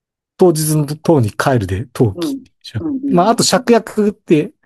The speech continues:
Speaker 1: 入ってるんで、まあ、当帰芍薬散があるんですけど、
Speaker 2: うんうんうん。
Speaker 1: これ本物の当帰芍薬散を使うと、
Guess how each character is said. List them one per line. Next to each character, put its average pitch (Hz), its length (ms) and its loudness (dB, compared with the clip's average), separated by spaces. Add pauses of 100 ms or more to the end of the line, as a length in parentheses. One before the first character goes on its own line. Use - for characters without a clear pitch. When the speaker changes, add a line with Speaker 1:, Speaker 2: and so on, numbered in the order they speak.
(380)
Speaker 1:
入 160 140 0
っ - 40 -2
て - 140 -4
る 120 60 0
ん 160 60 0
で、 190 160 4
ま 147 140 0
あ、 123 60 -4
当 156 200 2
帰 - 80 -6
芍 - 320 -4
薬 - 180 -8
散 104 240 -6
が 113 120 -4
あ 110 40 -2
る 104 80 -4
ん - 20 -6
で 98 60 -8
す - 100 -14
け - 140 -10
ど、 110 120 2
Speaker 2:
う - 20 0
ん - 20 0
う 240 60 -2
ん - 20 -6
う - 160 -10
ん。 147 380 -6 (160)
Speaker 1:
こ - 100 0
れ 131 60 2
本 226 280 2
物 254 220 4
の 240 140 2
当 240 200 4
帰 - 80 -6
芍 139 280 0
薬 127 120 -2
散 123 140 -2
を 113 80 -2
使 - 180 -6
う 113 60 -2
と、 - 200 -12